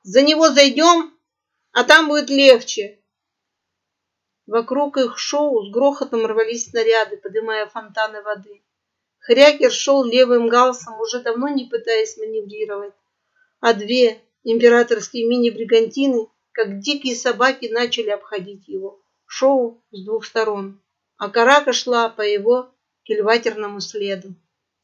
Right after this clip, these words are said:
«Ага!» — никому не обращаясь, взвизгнул Хрякер. «Клещи меня взять хотите живьём, поэтому и из пулемётов по нам не стреляете».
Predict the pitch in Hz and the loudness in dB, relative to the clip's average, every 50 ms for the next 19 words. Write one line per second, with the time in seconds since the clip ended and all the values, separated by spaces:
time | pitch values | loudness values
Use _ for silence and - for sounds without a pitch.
0 | _ _ _ _ _ - 262 254 277 311 262 262 262 254 254 254 247 240 233 233 | _ _ _ _ _ -6 -4 -2 0 2 4 4 4 4 4 4 2 2 2 0
1 | 220 214 202 202 247 233 226 220 226 - 226 220 220 220 214 208 202 202 196 190 | 0 -2 -6 -10 -14 -12 -10 -10 -6 -4 -4 -4 -4 -6 -6 -6 -8 -8 -8 -6
2 | 208 208 208 - - 254 240 233 220 208 202 196 196 208 220 214 202 202 208 208 | -6 -6 -6 -6 -6 -4 -2 -2 -2 -4 -6 -12 -14 -12 -10 -12 -10 -12 -14 -16
3 | 208 202 196 _ - - 202 202 190 190 _ - - _ _ _ _ _ _ _ | -18 -20 -20 _ -12 -10 -8 -8 -8 -10 _ -20 -20 _ _ _ _ _ _ _
4 | _ _ _ _ _ - 277 277 277 277 269 240 - - 247 233 233 233 233 220 | _ _ _ _ _ -2 0 2 2 2 2 2 0 -2 -2 -2 0 2 2 0
5 | 202 196 220 226 220 202 - - 226 214 202 - 220 208 190 214 196 190 208 196 | 0 2 2 2 2 0 -2 -6 -8 -8 -8 -10 -16 -16 -14 -14 -14 -12 -14 -16
6 | 196 202 202 202 196 190 185 180 - _ _ _ _ _ _ _ _ _ _ 220 | -16 -16 -12 -8 -6 -6 -6 -8 -10 _ _ _ _ _ _ _ _ _ _ 4
7 | 226 240 233 233 233 254 247 254 254 254 254 254 247 226 - _ 269 262 262 285 | 8 8 8 8 6 2 2 2 2 2 2 0 -2 -6 -8 _ -6 -4 -2 0
8 | 262 247 240 233 233 226 233 208 - - 247 233 233 226 220 214 415 427 208 196 | 0 2 4 4 4 2 0 -4 -4 -6 -4 -2 -2 -2 -2 -2 -4 -6 -8 -10
9 | - _ 208 214 214 208 208 202 202 196 190 190 185 180 _ - | -12 _ -16 -10 -6 -4 -4 -4 -2 -4 -4 -6 -6 -8 _ -20